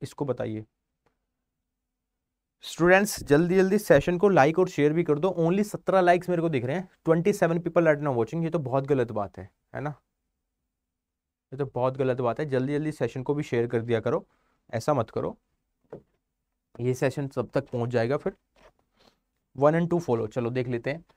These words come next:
अ, read the in-, ये फटाफट पढ़ो इसको, देख लो क्या पूछा है, logically follow पूछा है बस, है ना? इसको डायग्राम को बना दो। All bean bags are chair, सारे के सारे बीन बैग्स जो होंगे ना,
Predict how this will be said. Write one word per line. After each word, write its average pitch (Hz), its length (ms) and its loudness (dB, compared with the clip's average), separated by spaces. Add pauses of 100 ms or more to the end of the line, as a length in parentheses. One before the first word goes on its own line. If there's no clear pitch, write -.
(320)
अ, 131 600 6
read 147 260 -2
the 175 120 4
in-, 165 180 -4
ये 156 140 0
फटाफट 165 380 0
पढ़ो 160 260 2
इसको, 185 280 -4
देख 143 240 2
लो 196 140 4
क्या 160 220 4
पूछा 131 280 0
है, 113 60 2
logically 143 400 2
follow 151 300 0
पूछा 165 220 -6
है 208 60 -8 (240)
बस, - 320 -12 (440)
है 131 60 -16
ना? 135 120 -10 (520)
इसको 147 240 0
डायग्राम 147 360 4
को 156 80 4
बना 123 200 2
दो। 165 240 2
All 185 220 6
bean 165 320 0
bags 160 300 2
are 139 200 2
chair, 120 280 -2 (340)
सारे 135 360 2
के 160 100 -4
सारे 165 240 0
बीन 147 360 -2
बैग्स 147 300 0
जो 147 160 0
होंगे 120 180 -4
ना, 180 140 -10